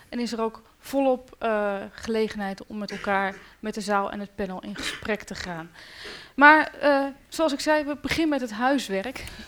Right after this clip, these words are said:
<laughs> Om het even te zeggen, hè, want tenslotte, we zitten hier bij Radboud Reflects, dus we willen ook zelf nadenken, daar worden we toe aangezet. En de vraag was eigenlijk, eh, nadat we het nichtje gezien hebben,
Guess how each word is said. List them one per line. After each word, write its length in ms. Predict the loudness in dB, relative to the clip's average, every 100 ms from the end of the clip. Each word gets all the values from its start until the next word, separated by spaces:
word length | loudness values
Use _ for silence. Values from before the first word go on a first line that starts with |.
| -20
<laughs> 340 | _ -20 -20
Om 40 | -10
het 80 |
even 180 | -6 -6
te 80 | -4
zeggen, 300 | -2 -2 -2
hè, 80 | -4
want 160 | -4
tenslotte, 500 | -8 -6 -6 -6 -8 -10 -16
we 100 | -12
zitten 200 | -10 -4
hier 100 | -2
bij 120 | 0 0
Radboud 460 | -2 -2 -2 -2
Reflects, 640 | -2 -4 -4 -6 -4 -10 -10
dus 180 | -10
we 60 | -10
willen 160 | -6 -6
ook 120 | -2
zelf 280 | -2 -2 -4
nadenken, 500 | -4 -2 -4 -6 -8
daar 80 |
worden 180 | -8 -10
we 60 | -12
toe 140 | -10 -4
aangezet. 680 | -2 -2 -6 -6 -6 -8 -14 -20 -20 -20 -20 -10 2
En 120 | 4
de 60 |
vraag 400 | 4 4 6 6
was 160 | 6 4
eigenlijk, 640 | 6 6 2 0 -2 -4 -20 -20 -18 -4
eh, 140 | -2 -2
nadat 320 | 0 2 2 0
we 60 |
het 80 | -2
nichtje 340 | 0 0 -4 -10
gezien 360 | -6 -4 -2
hebben, 300 | -2 -4 -8